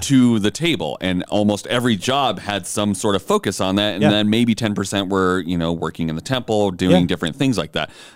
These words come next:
Speaker 1: So it's like we now have shifted in America to a point where it's like maybe twenty, thirty percent of people
Speaker 2: Yeah,
Speaker 1: actually
Speaker 2: or
Speaker 1: work in the
Speaker 2: less.
Speaker 1: agricultural
Speaker 2: Yeah.
Speaker 1: food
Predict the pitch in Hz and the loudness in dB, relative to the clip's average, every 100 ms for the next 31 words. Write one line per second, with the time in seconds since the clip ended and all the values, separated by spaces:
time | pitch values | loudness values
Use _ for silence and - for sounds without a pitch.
0 | - - 104 95 - 90 87 85 85 107 | -12 -4 0 0 0 -2 -2 -6 -2 2
1 | 113 98 90 85 - 175 - 98 95 87 | 2 2 0 -2 -2 -4 0 -2 0 -2
2 | 78 113 202 269 - 92 101 92 104 101 | -2 0 0 0 -2 -4 -2 -2 0 0
3 | 101 - 95 92 - _ _ _ - 87 | 0 0 -2 -2 -6 _ _ _ -12 -2
4 | 92 104 101 98 - - 110 196 131 87 | 0 2 2 0 -4 -6 0 2 4 2
5 | - 175 139 - 76 - 76 73 - 78 | 0 0 0 -2 -6 -4 -4 -4 -4 -2
6 | - 82 - 117 117 135 113 90 87 87 | 0 0 0 2 2 2 2 2 0 -2
7 | - 95 104 107 92 87 - - _ - | 0 -2 2 2 2 0 -6 -20 _ -8
8 | - 107 101 101 | 2 4 6 4